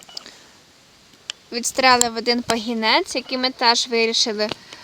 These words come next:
привити. Привити його зеленим в зелене.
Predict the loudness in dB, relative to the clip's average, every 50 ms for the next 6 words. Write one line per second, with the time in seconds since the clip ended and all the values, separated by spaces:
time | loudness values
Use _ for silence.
0 | -16 -8 -4 0 2 2 2 2 2 2 2 2 2 2 0 0 0 -4 -8 -12
1 | -14 -16 -20 -20 -20 -20 -20 -20 -20 -18 -16 -16 -16 -16 -18 -20 -20 -20 -20 -20
2 | -20 -20 -6 0 2 2 4 4 2 2 2 0 0 0 2 2 2 2 2 2
3 | 2 4 4 4 4 2 -2 -4 -4 -2 -2 -2 0 0 0 2 2 0 0 -2
4 | -4 -4